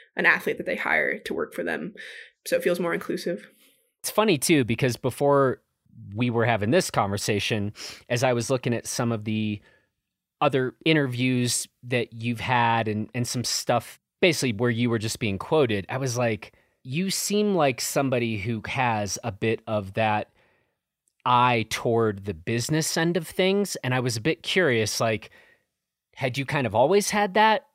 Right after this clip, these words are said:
Speaker 2: Or do you feel like that's come on more since you've been working at Transition?
Speaker 1: Um, I'm not really sure. I would say probably more of a learned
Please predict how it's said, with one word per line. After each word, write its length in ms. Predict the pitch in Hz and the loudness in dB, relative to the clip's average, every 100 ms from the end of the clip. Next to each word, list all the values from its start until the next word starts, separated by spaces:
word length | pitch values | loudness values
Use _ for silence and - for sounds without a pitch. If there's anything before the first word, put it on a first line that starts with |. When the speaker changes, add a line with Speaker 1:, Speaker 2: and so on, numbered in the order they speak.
| _ - | _ -2
Speaker 2:
Or 300 | 127 120 - - | 0 0 -6 -8
do 120 | 123 | -4
you 140 | 123 | -4
feel 160 | - 131 | 0 0
like 160 | 113 | 2
that's 260 | 131 127 - | 2 0 0
come 220 | - 120 | -2 0
on 260 | 110 107 104 | 0 0 -2
more 540 | 101 113 107 107 104 _ _ _ _ _ _ _ _ - | 0 0 2 0 -2 _ _ _ _ _ _ _ _ -6
since 480 | - - 185 - | -2 2 2 2
you've 160 | 123 98 | -2 -2
been 160 | 104 95 | -2 -2
working 360 | 95 110 92 | -4 -4 -6
at 120 | 92 | -6
Transition? 760 | - 107 92 85 90 - 80 69 _ _ _ _ _ _ _ - - 294 | -6 -6 -6 -6 -6 -6 -8 -14 _ _ _ _ _ _ _ -18 -14 -8
Speaker 1:
Um, 440 | 320 349 349 339 | -6 -4 -4 -2
I'm 60 | 330 | 0
not 60 | 427 | 4
really 180 | 427 | 4
sure. 280 | 392 415 240 | 2 2 4
I 60 | 233 | 4
would 140 | 254 | 2
say 180 | - 202 | 2 2
probably 360 | 240 226 208 202 | 2 2 4 4
more 500 | 208 208 202 202 202 | 2 2 4 2 2
of 120 | 214 | 0
a 40 | 202 | 2
learned 320 | 202 208 | 4 4